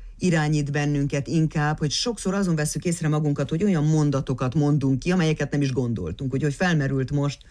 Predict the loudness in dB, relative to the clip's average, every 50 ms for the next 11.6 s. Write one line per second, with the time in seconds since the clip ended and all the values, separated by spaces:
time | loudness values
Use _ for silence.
0 | -20 -20 -20 -20 -20 -20 -20 -20 -20 -20 -20 -20 -20 -20 -20 -20 -20 -8 -2 0
1 | 2 2 2 2 0 0 0 0 0 0 0 -2 -2 -4 -4 -2 -2 0 0 2
2 | 0 2 2 0 0 0 -2 -2 -2 -4 -4 -4 -6 -8 -6 -4 -2 0 0 -2
3 | -2 -4 -10 -20 -20 -20 -20 -20 -20 -20 -20 -20 -20 -20 -18 -14 -6 -2 0 0
4 | 0 0 2 2 2 2 2 2 0 0 -2 -2 -2 -2 0 0 0 -2 -4 -12
5 | -16 -20 -16 -8 -4 0 2 2 2 2 2 0 0 0 0 0 2 0 0 2
6 | 0 0 0 0 -2 -2 -2 0 0 2 2 2 2 0 -2 0 0 0 0 0
7 | 0 0 2 2 2 2 0 -2 -2 -2 -4 -4 -4 -10 -20 -20 -20 -20 -20 -20
8 | -20 -20 -20 -20 -20 -10 -6 -4 0 2 2 4 4 4 4 2 2 0 0 -2
9 | 0 0 0 0 0 0 0 -2 -2 0 -2 -4 -4 -4 -6 -4 -4 -2 -2 0
10 | 2 2 2 2 0 0 0 0 0 -2 -4 -4 -6 -6 -4 -4 -4 -4 -4 -4
11 | -2 -2 -2 -2 -2 -2 -4 -4 -6 -6 -6